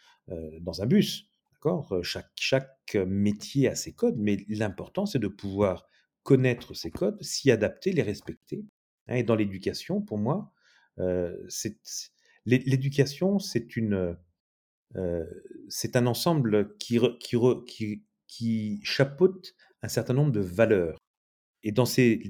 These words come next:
dans les valeurs qui font, euh, l'éducation, il y a la volonté d'apprendre,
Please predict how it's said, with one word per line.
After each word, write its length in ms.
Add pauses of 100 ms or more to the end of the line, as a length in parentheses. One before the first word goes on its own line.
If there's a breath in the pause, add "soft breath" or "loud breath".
dans 100
les 120
valeurs 460
qui 120
font, 400
euh, 80
l'éducation, 800 (380 soft breath)
il 200
y 140
a 340 (280 loud breath)
la 140
volonté 800
d'apprendre, 800